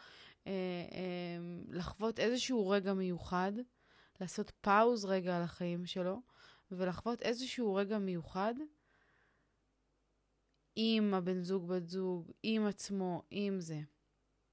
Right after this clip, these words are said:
וכשאנחנו חושבות ככה על הענקה של מתנה, פתאום היא הופכת להיות הרבה יותר כיפית והרבה יותר נעימה, והרבה יותר מהלב, והרבה יותר משמחת.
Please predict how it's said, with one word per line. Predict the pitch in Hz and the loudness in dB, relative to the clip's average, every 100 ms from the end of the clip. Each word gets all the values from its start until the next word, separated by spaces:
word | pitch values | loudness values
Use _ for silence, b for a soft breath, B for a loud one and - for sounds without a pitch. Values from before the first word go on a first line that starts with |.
| _ _ _ _ _ _ _ _ - B B B _ | _ _ _ _ _ _ _ _ -20 B B B _
וכשאנחנו | - 175 170 | -6 -4 -4
חושבות | - 190 202 240 - | -4 -4 0 0 2
ככה | - 262 - 202 214 | 2 2 2 -2 -2
על | - 175 175 - | -6 -6 -6 -8
הענקה | 170 160 165 175 - 208 | -4 -4 -4 -4 -4 -6
של | 247 | -4
מתנה, | 214 175 180 175 247 302 - B B B | -4 -4 -4 -4 -4 -8 -16 B B B
פתאום | - - 180 | -12 -2 0
היא | 180 | 0
הופכת | 165 180 190 - | -2 -6 -8 -4
להיות | 180 175 | -2 0
הרבה | 170 165 | -2 0
יותר | 180 180 | -2 -2
כיפית | 175 185 175 175 175 | -4 -6 -6 -8 -6
והרבה | 170 170 | -4 -4
יותר | 185 185 185 | -4 -4 -4
נעימה, | 175 175 196 214 156 _ b b b b b b - | -2 -2 -4 -6 -10 _ b b b b b b -10
והרבה | 170 165 160 185 | -4 -4 -2 0
יותר | 185 185 185 | 0 -2 -4
מהלב, | 185 175 170 165 202 233 165 160 160 _ _ _ _ _ _ _ _ _ - | -2 -2 -2 -2 -2 -2 -6 -10 -14 _ _ _ _ _ _ _ _ _ -8
והרבה | 170 170 165 185 | -4 -4 0 0
יותר | 185 190 185 | 0 0 -2
משמחת. | 185 151 175 165 190 - 160 147 | -2 -6 -6 -4 -4 -6 -10 -12